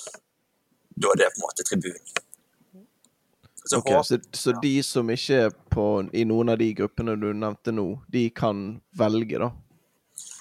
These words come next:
Speaker 2: Helt fritt?
Speaker 1: Ja, så f-, ja.
Speaker 2: Ja. Ja, men det er bra å høre at noe faktisk fungerte med det billettsalget. Det som, eh, Brann og, og supporterne hadde mulighet, mulighet til å styre selv,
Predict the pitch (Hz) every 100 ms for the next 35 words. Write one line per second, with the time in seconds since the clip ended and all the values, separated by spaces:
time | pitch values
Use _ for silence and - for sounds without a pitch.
0 | - _ 113 - 107 104 - - 139 113
1 | - - - - - - - 117 - -
2 | _ _ - _ _ _ _ _ - _
3 | - 92 - _ - _ _ _ _ -
4 | - - _ - 160 202 190 151 110 127
5 | 143 143 139 135 143 127 117 123 120 127
6 | 123 120 107 104 107 110 104 110 - -
7 | 82 110 131 123 - 113 107 101 101 95
8 | 101 110 127 - - - 117 110 101 101
9 | 104 104 107 104 107 104 - - 110 -
10 | 98 107 98 107 110 110 - _ _ -
11 | 117 123 117 107 - 110 113 160 196